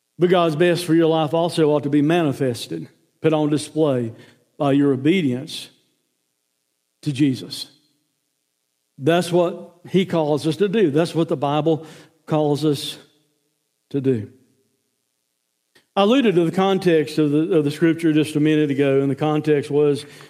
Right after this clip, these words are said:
in, in John fourteen, Jesus was telling them that he was going away, and, uh, everything, they're really sad.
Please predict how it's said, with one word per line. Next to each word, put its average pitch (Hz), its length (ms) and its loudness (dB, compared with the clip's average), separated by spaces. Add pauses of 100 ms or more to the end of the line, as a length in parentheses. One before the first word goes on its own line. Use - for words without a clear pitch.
(100)
in, 147 180 0
in 147 160 2
John 143 260 0
fourteen, 147 560 0
Jesus 139 400 -2
was 139 100 -4
telling 143 280 -2
them 143 80 0
that 143 60 0
he 143 120 2
was 131 100 -2
going 143 240 -2
away, 131 460 0 (400)
and, 135 260 0
uh, 139 60 0
everything, 147 580 0
they're 147 180 4
really 151 280 2
sad. 135 560 -2